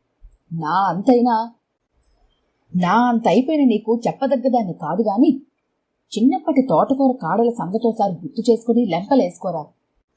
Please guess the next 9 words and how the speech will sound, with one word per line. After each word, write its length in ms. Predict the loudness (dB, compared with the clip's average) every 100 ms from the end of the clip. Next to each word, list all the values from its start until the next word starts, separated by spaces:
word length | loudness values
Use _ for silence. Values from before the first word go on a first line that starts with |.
| _ _ _ _ _ 2
అప్పుడు 300 | 4 4 2
నిన్ను 220 | 2 -10 -6
చూసి 360 | -6 -2 -4 -4 -10 _ _ _
నేను 500 | -4 4 4 4 -4 -12 -12
స్వర్గాన 480 | -4 0 0 0 0
ఉన్న 200 | 0 0
మీ 160 | -2 -4
నాన్న 340 | -2 0 -2
సంతోషిస్తాం, 720 | -4 -4 0 -2 -2 -6 -6